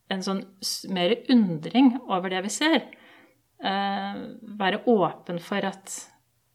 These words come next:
det kan være begge deler, eller være åpen for at,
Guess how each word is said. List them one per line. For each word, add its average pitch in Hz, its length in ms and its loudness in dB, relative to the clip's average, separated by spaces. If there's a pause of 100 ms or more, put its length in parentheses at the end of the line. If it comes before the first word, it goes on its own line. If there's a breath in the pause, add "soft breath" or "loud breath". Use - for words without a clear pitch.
det 202 120 -6
kan 202 140 2
være 185 280 0
begge 185 320 -4
deler, 180 420 2
eller 180 380 2
være 196 240 -4
åpen 175 340 -2
for 175 140 -4
at, 175 240 -2